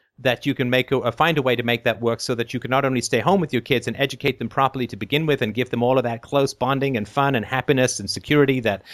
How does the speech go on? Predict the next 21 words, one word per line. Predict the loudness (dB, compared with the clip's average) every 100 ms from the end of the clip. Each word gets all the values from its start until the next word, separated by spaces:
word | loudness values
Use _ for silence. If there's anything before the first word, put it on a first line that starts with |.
| -18 -2
leads | 4 4 4 2
them | 2 2
to | -2
be | -2
happier | 0 -2 2 2
and | 2
peaceful | -2 -4 -2
people | -2 0 0
as | 0
adults. | 2 2 0 -6 -14 -20 -20 -2
You | 2
may | 4 6 4
find | 4 2 4 4
that | 4 2
there's | 4 2
a | 4
way | 4 2
to | 0
homeschool | 2 2 2 0 0 2
or | 0
to | -2